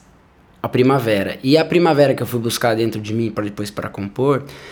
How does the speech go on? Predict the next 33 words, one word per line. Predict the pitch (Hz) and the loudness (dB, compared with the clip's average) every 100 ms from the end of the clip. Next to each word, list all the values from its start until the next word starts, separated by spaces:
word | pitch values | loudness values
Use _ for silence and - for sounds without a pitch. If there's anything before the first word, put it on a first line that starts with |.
| - - | -20 -10
era | - | -2
uma | 123 131 | 2 2
primavera | 139 139 139 143 147 | 4 6 6 6 6
não | 139 160 | 4 4
no | 196 147 | 4 6
auge | 131 131 123 107 | 6 6 4 2
da | 110 | -4
primavera, | 113 120 117 107 113 117 117 | -2 0 0 2 4 4 4
assim, | 107 110 | 0 -2
onde | 110 - | -4 -2
todas | 123 117 117 | -2 0 -2
as | 110 | -4
flores | - 113 104 - | -2 -2 -2 -2
tá, | 104 101 101 101 98 | 0 0 -2 -8 -10
sei | - 127 | -6 -2
lá, | 117 110 104 98 | 0 2 2 0
tão, | 113 107 101 92 - - | -2 -2 -2 -6 -14 -12
tá | 110 101 | -10 -4
tudo | 123 | -4
florido, | 104 117 104 110 127 139 135 113 107 | 0 0 0 2 4 6 6 4 2
ou | 110 107 - - | 2 -2 -4 2
nessa | 120 117 120 110 - - | 2 4 0 0 -4 -2
coisa | - 117 | 2 4
idealizada | 127 123 120 123 110 117 120 110 | 6 6 6 6 4 4 4 2
de | 104 | -2
primavera | 113 110 107 110 110 107 | -2 0 0 2 2 0
co-, | 101 | -6
enquanto | 117 110 113 | -6 -2 -2
paisagem. | - 110 101 95 95 95 - - _ - | 2 0 2 0 -2 -6 -14 -20 _ -10
Era | 110 117 | -4 2
mais | 123 135 | 4 4
uma | 143 135 | 4 2
coisa | 139 135 143 147 | 2 4 4 0